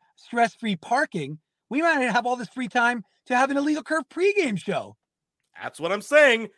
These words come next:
Speaker 2: Thank you, Grid Park, for saving us time and stress.
Speaker 1: Well, that,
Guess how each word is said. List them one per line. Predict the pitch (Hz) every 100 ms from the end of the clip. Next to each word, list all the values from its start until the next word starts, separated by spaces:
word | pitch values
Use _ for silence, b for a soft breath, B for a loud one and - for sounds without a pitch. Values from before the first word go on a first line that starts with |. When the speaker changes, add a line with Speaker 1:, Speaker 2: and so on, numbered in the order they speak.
| _ _
Speaker 2:
Thank | 233 302 277
you, | 202 156
Grid | 156 185 -
Park, | 196 208 202
for | - 143
saving | - 208 226 208
us | 196 185
time | - 226 269 277 185
and | 196 214
stress. | 185 - 151 143 - - - - _ _ _ _ _ _ _ _ _ _ _ _ _ _ _ _ - _ _ _ _ _ _ _ _ _ _ - _ _ _ _ _ _ _ _ _ _ _ _ _
Speaker 1:
Well, | 160 156
that, | 208 254